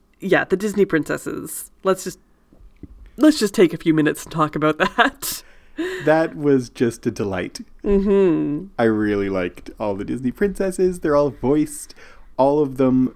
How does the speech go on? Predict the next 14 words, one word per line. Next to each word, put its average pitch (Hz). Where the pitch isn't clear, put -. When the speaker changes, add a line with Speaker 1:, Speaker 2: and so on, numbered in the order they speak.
Speaker 2:
who 117
the 101
voice 113
actors 117
are 104
alive 107
Speaker 1:
Yeah. 175
Speaker 2:
returned 110
to 107
voice 110
their 110
characters. 143
Speaker 1:
Yeah, 156
exactly. 156